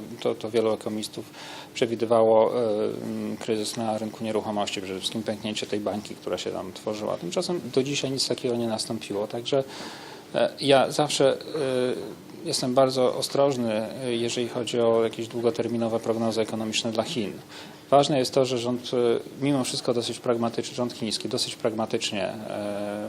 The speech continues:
podchodzi do, em, do, do, do, do,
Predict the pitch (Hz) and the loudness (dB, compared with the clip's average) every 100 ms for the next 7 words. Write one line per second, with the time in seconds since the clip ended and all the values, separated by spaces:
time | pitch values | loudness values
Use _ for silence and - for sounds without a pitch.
0 | 107 - 110 - 113 110 104 107 107 110 | -6 -6 -4 -2 -2 -2 0 2 2 -2
1 | - - - - - - - 117 110 107 | -12 -16 -16 -16 -16 -18 -10 -2 2 2
2 | 107 107 110 107 113 113 107 95 87 92 | 2 0 -4 -4 -4 -4 -4 -4 -4 2
3 | 123 110 - - 113 113 117 110 107 110 | 6 8 6 2 0 2 2 2 2 0
4 | 110 | 0